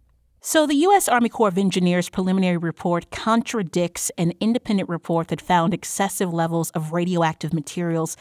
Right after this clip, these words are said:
taken from samples from the Jana campus back in August. What exactly did the Army Corps say to the Hazelwood School District's board?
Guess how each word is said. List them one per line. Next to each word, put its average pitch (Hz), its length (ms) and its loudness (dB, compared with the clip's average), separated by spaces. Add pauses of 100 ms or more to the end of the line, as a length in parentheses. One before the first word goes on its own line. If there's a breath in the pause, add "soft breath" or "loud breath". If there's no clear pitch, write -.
(280 loud breath)
taken 277 300 0
from 254 160 2
samples 180 460 -2
from 185 100 0
the 170 80 2
Jana 175 300 -2
campus - 460 -4
back 160 340 -4 (100)
in 160 240 -2
August. 151 560 -6 (440 loud breath)
What 311 280 2
exactly 233 420 0
did 202 140 2
the 190 120 0
Army 185 240 2
Corps 180 260 0
say 165 260 -2
to 160 140 -6
the 165 60 -2
Hazelwood 165 520 -2
School 170 260 -4
District's 156 460 -6
board? 147 520 -4